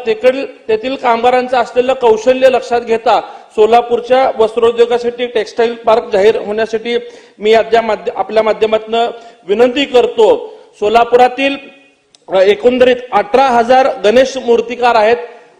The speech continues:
अ, पीओपी वरील बंदीमुळं त्यांच्या उदरनिर्वाहासाठी देखील उपासमारीची वेळ आलेली आहे. पीओपी वरील बंदीचा अंतिम निकाल लागेपर्यंत त्यांच्यावरती कारवाई होऊ नये,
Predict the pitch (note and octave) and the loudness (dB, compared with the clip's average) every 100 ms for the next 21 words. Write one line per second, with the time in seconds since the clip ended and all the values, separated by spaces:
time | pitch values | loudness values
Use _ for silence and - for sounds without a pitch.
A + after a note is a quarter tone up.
0 | - G3+ G3+ A3+ A#3+ B3+ C4+ C4 C4 C4 | -2 0 0 2 2 2 2 2 2 0
1 | A#3 A#3 A#3 B3 A#3+ G#3 D3+ - - - | -2 -2 0 2 4 4 0 -6 -10 0
2 | A3 A3 B3+ C4+ C4 A3 G#3+ A#3+ B3 - | 0 2 4 4 4 2 4 4 2 -4
3 | A3+ A3+ A#3 A#3 A#3+ A#3+ A#3 B3+ B3+ A3+ | -2 2 2 2 0 0 0 -4 -4 -6
4 | - B3+ - - G3 A#3 A#3 A#3 A3+ A3+ | 0 0 0 -6 0 0 0 -2 -2 -4
5 | A#3+ A#3 A#3 A3+ A3+ A3+ A3+ C4 - - | 0 4 4 2 2 2 4 2 -4 -18
6 | - _ A3+ B3 B3 C4+ C4 C4+ C4+ A3+ | -20 _ 2 4 4 2 2 2 2 0
7 | A#3 B3+ C#4 B3+ - - _ G3 B3+ C4+ | 0 -2 -2 -4 -8 -20 _ -2 2 2
8 | - - - G3+ G#3 D4 C#4+ C4 B3+ C4 | 2 -6 -4 -4 -2 -4 -2 -4 0 2
9 | B3 A3 A#3+ A#3+ A#3+ A#3+ A#3+ F3 - - | 2 2 2 4 2 2 2 2 -2 -18
10 | - A3 G#3+ C4 B3+ A#3+ B3 C4+ B3 B3 | 0 0 2 2 4 2 0 -8 -6 0
11 | A3 A3 C4+ C4 B3+ B3+ A#3+ E3 | 2 4 4 4 4 2 0 -2